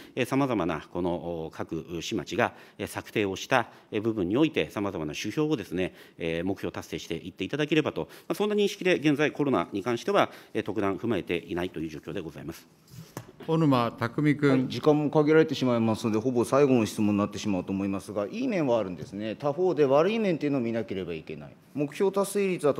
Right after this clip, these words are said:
Speaker 3: 例えば三割程度とプログラムに書いてありますし、茨城の話をおっしゃっていただきましたので、加えておきますと、一生化っていうところもあるんですが、これ今計画の認定申請しないんですよ。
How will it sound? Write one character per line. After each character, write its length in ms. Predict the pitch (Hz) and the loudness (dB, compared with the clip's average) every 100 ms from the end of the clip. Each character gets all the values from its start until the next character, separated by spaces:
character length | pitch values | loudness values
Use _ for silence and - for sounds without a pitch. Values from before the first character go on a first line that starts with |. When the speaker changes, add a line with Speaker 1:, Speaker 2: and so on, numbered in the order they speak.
| 143 | 2
Speaker 3:
例 60 | 165 | 2
え 40 | |
ば 100 | 127 | 2
三 200 | 131 127 | 0 0
割 140 | 127 | 0
程 160 | 117 135 | 2 0
度 100 | 110 | 0
と 120 | 101 | -4
プ 140 | - 107 | -6 -4
ロ 100 | 101 | -2
グ 80 | |
ラ 80 | 104 | -2
ム 60 | 95 | -2
に 60 | |
書 140 | 95 107 | -2 -2
い 40 | |
て 80 | 95 | -2
あ 40 | |
り 60 | 90 | -4
ま 120 | 90 | -6
す 100 | 87 | -8
し、 220 | - 131 - - - - | -6 -6 -6 -12 -12 -6
茨 300 | 160 190 196 | 0 0 2
城 140 | 160 | 2
の 80 | 135 | 2
話 260 | 127 123 | 2 0
を 40 | 120 | 0
お 20 | |
っ 20 | |
し 80 | 117 | -2
ゃ 40 | |
っ 20 | 117 | -2
て 100 | 110 | -2
い 60 | |
た 80 | 104 | -2
だ 80 | 98 | -4
き 80 | 101 | -4
ま 140 | 104 | -8
し 40 | |
た 100 | 101 | -8
の 140 | 82 87 | -8 -2
で、 320 | 117 95 85 85 123 - | 0 0 -2 -6 -6 2
加 160 | 131 | 4
え 100 | 131 | 4
て 100 | 131 | 2
お 100 | 120 | -2
き 80 | 101 | -2
ま 140 | 123 | -4
す 100 | 120 | -4
と、 220 | - 123 101 | 0 0 0
一 100 | 110 | 0
生 220 | 196 208 | 2 4
化 100 | 220 | 2
っ 80 | 220 | 2
て 100 | 214 | -2
い 40 | |
う 20 | |
と 100 | 202 | 0
こ 100 | 202 | 2
ろ 60 | 175 | 2
も 120 | 110 | 2
あ 40 | |
る 60 | 98 | 0
ん 160 | 87 80 | -4 -8
で 80 | |
す 160 | 78 - 87 | -12 -10 -2
が、 240 | 113 87 - - | -2 -2 -10 -2
こ 80 | 202 | 2
れ 80 | |
今 140 | 202 139 | 4 4
計 160 | 160 | 6
画 80 | 165 | 6
の 100 | 160 139 | 6 4
認 180 | 135 | 4
定 120 | 139 143 | 2 0
申 200 | - 151 | 0 0
請 120 | 139 | 0
し 120 | - | 0
な 140 | 156 151 | 0 0
い 40 | |
ん 40 | |
で 80 | 95 | -2
す 100 | - | -6
よ。 100 | 73 | -12